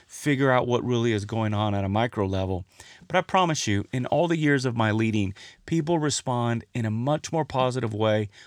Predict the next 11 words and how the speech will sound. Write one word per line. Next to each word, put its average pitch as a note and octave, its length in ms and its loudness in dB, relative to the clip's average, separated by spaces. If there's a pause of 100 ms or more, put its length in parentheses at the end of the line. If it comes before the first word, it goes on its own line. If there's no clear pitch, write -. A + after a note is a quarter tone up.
(120)
to C3+ 160 0
an A#2 80 2
assertive C#3 540 0
communicator. G#2 800 -2
<laughs> - 300 -20
They A2+ 120 4
don't A#2 540 0
really A#2+ 260 2
respect A2 680 -2 (280)
the B2 140 2
aggressive, A2+ 720 0